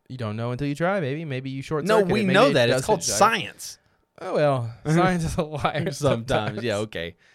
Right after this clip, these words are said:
Speaker 2: Uh, what are you doing February eighteenth, nineteenth?
Speaker 1: I don't know yet.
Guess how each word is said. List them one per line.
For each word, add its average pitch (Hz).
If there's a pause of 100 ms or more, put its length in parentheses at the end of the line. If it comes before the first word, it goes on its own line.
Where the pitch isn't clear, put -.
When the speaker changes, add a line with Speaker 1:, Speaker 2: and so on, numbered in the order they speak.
(560)
Speaker 2:
Uh, 160
what 175
are 202
you 196
doing 127 (160)
February 135
eighteenth, 117 (100)
nineteenth? 95 (760)
Speaker 1:
I -
don't 101
know 104
yet. -